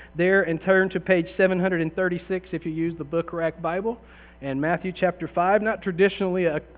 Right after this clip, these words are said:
what we think of as a, as a Christmas, uh, passage, but it certainly ties in with what we've been studying and reading and discussing over the last few weeks. So this takes place a long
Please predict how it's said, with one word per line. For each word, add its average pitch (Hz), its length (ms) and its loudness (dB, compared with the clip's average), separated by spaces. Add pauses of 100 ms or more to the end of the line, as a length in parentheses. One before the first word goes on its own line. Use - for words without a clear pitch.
what 165 160 -4
we 170 120 -2
think 170 200 -4
of 139 100 -4
as 135 100 -6
a, 143 60 -6 (120)
as 135 80 -8
a 135 60 -8
Christmas, 226 440 -4 (320)
uh, 139 140 -4
passage, 160 560 -8
but 165 80 0
it 160 140 -4
certainly 196 240 0
ties 190 340 2
in 185 180 2 (280)
with 180 120 -2
what 190 160 4
we've 180 180 -4
been 170 280 2
studying 170 400 2
and 151 120 -2
reading 170 360 0
and 143 100 -2
discussing 170 600 -2
over 160 160 0
the 156 60 0
last 160 300 2
few 165 160 -2
weeks. 180 280 0 (960)
So 220 80 2
this 302 200 2
takes 269 200 6 (100)
place 160 380 2 (2500)
a 151 60 -2
long 202 580 0